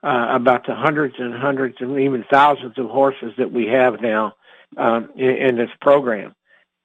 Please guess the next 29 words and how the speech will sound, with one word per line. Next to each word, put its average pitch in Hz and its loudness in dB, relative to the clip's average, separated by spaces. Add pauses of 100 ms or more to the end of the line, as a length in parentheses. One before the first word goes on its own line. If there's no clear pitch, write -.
(140)
And, 123 0
uh, - -6 (120)
you 156 -4
know, 151 4
I, 139 -2
I 151 4
was 135 -2
just 175 -8
talking 160 2
the 143 2
other 135 4
day 139 4 (440)
to 131 2 (120)
some, 120 -6
uh, 117 -4
people 127 -2
here 127 0 (600)
that 143 4
normally, 143 4
uh, - -8
are 120 0
buying, 127 2
uh, 120 -6 (180)
warm 135 6
bloods. 104 -2 (200)
Uh, 117 -10 (560)
uh, 127 -14
they're 123 -8
buying 127 0